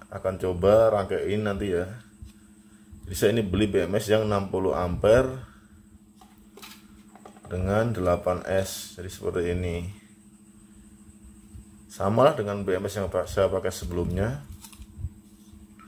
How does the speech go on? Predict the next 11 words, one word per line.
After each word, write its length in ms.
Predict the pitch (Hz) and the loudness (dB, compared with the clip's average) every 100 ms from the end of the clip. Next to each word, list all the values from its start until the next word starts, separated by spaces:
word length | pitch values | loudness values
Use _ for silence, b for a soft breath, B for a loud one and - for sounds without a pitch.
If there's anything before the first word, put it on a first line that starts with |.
| - | -12
Dan 160 | 90 87 | -8 -2
cara 240 | 95 92 | 4 4
pasang 300 | 92 104 101 | 2 -2 -2
juga 240 | 90 82 | 0 0
sama, 480 | - 87 85 104 104 | 0 -2 2 2 2
ada 100 | 85 | 0
B 240 | 82 87 87 | -2 -2 0
main, 320 | 95 117 135 | 2 2 0
ada 240 | 113 85 | 0 -2
C 160 | - 92 | -2 -2
main. 400 | 92 110 131 | 0 0 -2